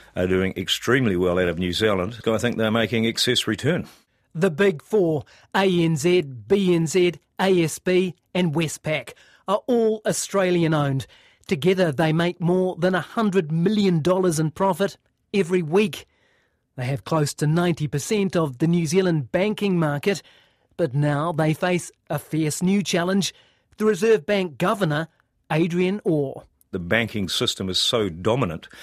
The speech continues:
Speaker 1: in the, in the total New Zealand financial system. Banks are, uh, and particularly the Big Four, um, absolutely dominate all of the financial services. So in the,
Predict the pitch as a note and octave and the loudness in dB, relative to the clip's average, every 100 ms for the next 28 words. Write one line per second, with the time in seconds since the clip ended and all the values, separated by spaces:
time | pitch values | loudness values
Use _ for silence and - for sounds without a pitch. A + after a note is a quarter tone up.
0 | - - _ A2+ G2+ F#2+ G2 G2 - A2 | -20 -20 _ -2 0 0 0 -2 -2 -2
1 | F#2+ F2 - A#2+ G2 F#2 F#2+ F2+ A#2+ F#2+ | 0 0 0 0 0 -2 -2 2 2 2
2 | E2+ - F2+ F#2+ F2+ C#2 - E2+ - G#2 | -2 -2 -2 0 -4 -6 -6 -6 -4 -6
3 | - - - - - - G2 F#2+ - - | -8 -18 -18 -18 -16 -2 0 0 0 -2
4 | - - F#2+ F#2 F#2 F2+ E2 F2 F#2 - | -2 -4 -2 0 0 -2 -2 -2 -2 -2
5 | F2+ D#2+ A2 F#2+ F2+ D#2+ - E2 F#2+ D#2 | -6 -6 -6 -4 -4 -6 -8 -4 -4 -4
6 | C3 B2+ E2+ F#2 - - G2+ G2 F#2 - | -2 -2 -2 -6 -16 -8 -4 -4 -6 -10
7 | - C3 A#2 - - F#2+ E2 G2+ G2 F#2 | -6 -4 -4 -6 -6 -4 0 0 0 0
8 | G2 A#2+ A2 E2 F2+ F#2+ F#2+ F2 E2+ - | 2 2 2 -2 -4 -2 -2 -4 -4 0
9 | A#2+ F2 - - - - - - - - | 0 -2 -6 -8 -10 -14 -18 -18 -20 -10
10 | - F#2 F2+ F2+ F2+ | -2 0 2 2 0